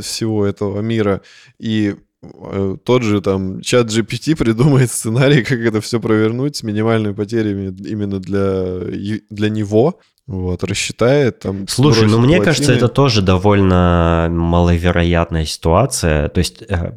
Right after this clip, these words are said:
Speaker 2: э, прикол апокалипсиса в том, что они маловероятны все, но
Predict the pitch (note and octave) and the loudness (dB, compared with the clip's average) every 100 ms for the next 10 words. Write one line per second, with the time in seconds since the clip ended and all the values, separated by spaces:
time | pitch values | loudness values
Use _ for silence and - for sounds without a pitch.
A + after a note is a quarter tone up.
0 | - F#2+ - E2+ F#2+ G#2+ F#2+ - - - | -12 -12 -12 -12 -14 -12 -12 -2 -2 2
1 | D3 D3+ C3 A2+ G2+ F#2 G#2+ A2+ A2 G#2 | 2 6 6 6 4 2 0 2 2 2
2 | - - G2 F2 - G2+ F#2+ - F#2 F2 | -2 -4 -2 -4 0 2 2 0 2 4
3 | F2 F2 F2 E2+ F2 F#2+ F#2 F2+ F2 F#2 | 4 4 2 0 0 2 4 4 2 2
4 | F#2+ C#3 D3+ G2 - - F#2+ E2+ E2+ F2 | 4 2 2 0 0 0 2 4 4 4
5 | E2+ E2+ D#2+ | 4 4 0